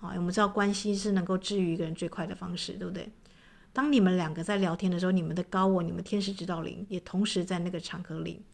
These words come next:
啊。你不是两个人在聊天，你是很大的两个团队在交流讯息，好不好？可能他突然之间讲到那个某某餐厅或这样的，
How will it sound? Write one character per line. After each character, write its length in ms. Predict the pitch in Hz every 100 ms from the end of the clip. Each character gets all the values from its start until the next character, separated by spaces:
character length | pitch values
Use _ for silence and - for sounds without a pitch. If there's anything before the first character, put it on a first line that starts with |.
| -
啊。 140 | 175 - - _ _ - - - - - - - - - - _ _ _ - _
你 140 | - 190
不 120 | 202
是 140 | 202
两 160 | 233 160
个 100 | 160
人 120 | 160
在 100 | 175
聊 180 | 170 170
天， 220 | 208 - 175
你 60 |
是 180 | 180 -
很 280 | 226 - 180
大 200 | 196 185
的 100 | 190
两 200 | 160 170
个 100 | 170
团 300 | 196 - 160
队 200 | 180 196 170
在 180 | 185
交 300 | 170 - 180
流 200 | 175 165
讯 280 | 180 - 156
息， 300 | - - - - -
好 100 | -
不 80 | 175
好？ 160 | 156 202 - - -
可 120 | 202
能 120 | 208
他 120 | 247
突 140 | 269 220
然 120 | 208
之 80 | 226
间 160 | 240
讲 180 | 226 175
到 160 | 180 208
那 140 | 214
个 180 | 202 165
某 140 | 160 196
某 120 | 175
餐 180 | - 185
厅 100 | 190
或 80 |
这 80 | 190
样 100 | 190
的， 140 | 160